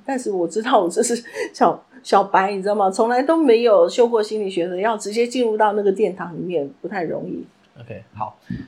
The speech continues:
Speaker 2: 但是我想先回过头来问你，那现在你想要做什么？
Speaker 1: 对啦，刚刚讲到是说，现在有一种行业叫数字转换能量。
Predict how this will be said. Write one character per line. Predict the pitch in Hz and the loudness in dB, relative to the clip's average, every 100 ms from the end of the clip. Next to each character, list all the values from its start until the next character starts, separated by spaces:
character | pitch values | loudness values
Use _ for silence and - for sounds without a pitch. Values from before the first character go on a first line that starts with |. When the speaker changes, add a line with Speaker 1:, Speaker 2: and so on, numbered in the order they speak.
| _ | _
Speaker 2:
但 | 208 | 0
是 | 196 196 117 | 2 0 -2
我 | 139 135 | -4 -6
想 | - 147 - | -6 -10 -10
先 | - 208 214 | -6 -4 -6
回 | 226 - 147 127 | -8 2 6 6
过 | 139 214 | 8 6
头 | 185 151 | 6 6
来 | 143 147 | 8 8
问 | 175 147 | 6 2
你， | 113 - _ | -2 -16 _
那 | 175 160 135 _ _ _ _ | -4 -4 -6 _ _ _ _
现 | - - 180 151 | 0 4 4 4
在 | 165 127 90 - _ _ | 2 2 0 -8 _ _
你 | 120 127 | -10 -6
想 | 131 107 | -6 -8
要 | 117 | -8
做 | - - | -6 -8
什 | - | -8
么？ | - - _ | -18 -20 _
Speaker 1:
对 | 262 226 | 2 2
啦， | 160 - | 2 -4
刚 | 220 240 | -8 -8
刚 | 226 233 | -6 -6
讲 | 180 | -6
到 | 202 208 | -6 -8
是 | 220 | -8
说， | 214 214 | -6 -6
现 | 214 285 | -6 -2
在 | 220 | 0
有 | 190 | 0
一 | |
种 | 196 | -4
行 | 175 165 190 | -8 -12 -12
业 | |
叫 | 190 202 | -10 -10
数 | 190 208 | -10 -8
字 | 196 | -10
转 | 190 165 | -10 -14
换 | 190 | -12
能 | 165 156 | -12 -12
量。 | 180 160 | -10 -12